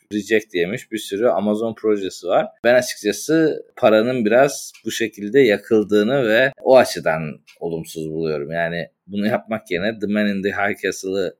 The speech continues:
devam ettirseler bir izleyici olarak, e, benim için daha iyi tabii ama hani Amazon açısından bu daha kötü. Dediğin gibi hani hiçbir şey yoksa bu ayaklı bir reklam yani o açıdan kısmen hak <laughs> veriyorum ama hani kendi açımdan da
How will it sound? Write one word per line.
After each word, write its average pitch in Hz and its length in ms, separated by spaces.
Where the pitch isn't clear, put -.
devam 104 360
ettirseler 92 720
bir 101 380
izleyici 104 440
olarak, 98 280
e, 92 240
benim 98 200
için 127 280
daha 107 240
iyi 101 260
tabii 98 320
ama 120 460
hani 98 200
Amazon 110 400
açısından 110 520
bu 143 80
daha 127 240
kötü. 82 340
Dediğin 95 340
gibi 78 160
hani 82 300
hiçbir - 280
şey 87 220
yoksa 90 500
bu 98 480
ayaklı 95 480
bir 107 100
reklam 95 480
yani 80 320
o 87 240
açıdan 107 540
kısmen 104 420
hak 120 240
<laughs> - 80
veriyorum 123 680
ama 120 520
hani 101 360
kendi 110 300
açımdan 95 640
da 139 180